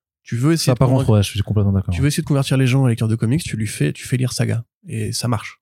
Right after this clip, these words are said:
Speaker 2: En fait,
Speaker 1: Voilà,
Speaker 2: là,
Speaker 1: et
Speaker 2: c'est
Speaker 1: les
Speaker 2: ça,
Speaker 1: gens
Speaker 2: c'est
Speaker 1: trouvent
Speaker 2: que
Speaker 1: ça
Speaker 2: c'est,
Speaker 1: super cool de lire Saga.
Speaker 2: euh, comme les déclarations stupides de je sais plus quel ministre de la Culture qui avait dit, euh, «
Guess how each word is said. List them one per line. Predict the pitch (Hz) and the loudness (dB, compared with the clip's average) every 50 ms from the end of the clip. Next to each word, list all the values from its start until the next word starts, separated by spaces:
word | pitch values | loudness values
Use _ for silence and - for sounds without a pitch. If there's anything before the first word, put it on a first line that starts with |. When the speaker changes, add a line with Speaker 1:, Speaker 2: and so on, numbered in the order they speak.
| _ _ - | _ _ -2
Speaker 2:
En | 131 | -2
fait, | 120 - | 2 4
Speaker 1:
Voilà, | 110 104 104 | 4 2 4
Speaker 2:
là, | 101 | 2
Speaker 1:
et | |
Speaker 2:
c'est | 110 120 | 2 2
Speaker 1:
les | 113 | 4
Speaker 2:
ça, | 127 131 | 4 4
Speaker 1:
gens | 123 | 4
Speaker 2:
c'est | - 117 | 4 2
Speaker 1:
trouvent | 110 117 | 2 4
Speaker 2:
que | 120 | 4
Speaker 1:
ça | 110 107 107 | 4 4 4
Speaker 2:
c'est, | - 120 113 | 2 2 2
Speaker 1:
super | 107 104 - | 2 2 0
cool | - - 147 | 0 -4 -2
de | 123 | 0
lire | 117 123 120 | 0 -2 -2
Saga. | - - 110 107 104 | -2 -4 -6 -6 -6
Speaker 2:
euh, | - - | -8 -2
comme | - 135 131 127 | 0 2 4 4
les | 123 117 | 4 4
déclarations | 120 113 - 120 117 110 110 110 - 127 | 4 2 4 4 4 4 2 2 2 0
stupides | 117 - - 117 107 - 120 120 117 110 | -2 0 0 -2 0 2 2 2 2 4
de | 110 101 | 2 0
je | - | 2
sais | - 104 | 0 0
plus | - 117 - | 0 0 2
quel | 113 107 104 | 2 2 4
ministre | 107 107 110 113 104 | 4 4 4 4 4
de | 107 104 | 2 2
la | 98 | 2
Culture | - - 104 - 123 120 110 | 2 2 2 2 0 -2 2
qui | - 107 | 0 2
avait | 95 104 101 | 2 2 2
dit, | 101 113 120 117 | 4 4 4 4
euh, « | 107 104 101 101 | 4 4 4 2